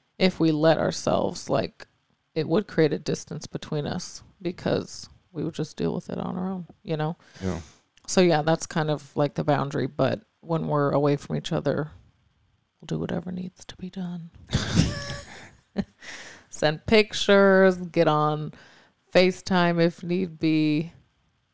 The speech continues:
Speaker 1: Yeah, you just make it happen. Good?
Speaker 2: Yep.
Speaker 1: Okay. Next question. Let's see.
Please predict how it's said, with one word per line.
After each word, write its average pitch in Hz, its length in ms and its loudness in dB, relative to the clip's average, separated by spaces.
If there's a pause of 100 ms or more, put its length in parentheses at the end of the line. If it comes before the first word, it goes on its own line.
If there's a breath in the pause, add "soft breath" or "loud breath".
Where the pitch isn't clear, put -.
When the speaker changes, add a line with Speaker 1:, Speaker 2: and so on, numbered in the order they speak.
(520)
Speaker 1:
Yeah, 180 280 -2 (100)
you 175 140 -6
just - 300 -14
make - 160 -10
it 185 80 -8
happen. 180 440 -10 (2500)
Good? 185 260 -2 (440)
Speaker 2:
Yep. - 100 -4 (800)
Speaker 1:
Okay. 151 220 -4 (1200 loud breath)
Next 170 720 -4 (340)
question. 52 1700 -8 (240)
Let's - 520 -12
see. - 840 -12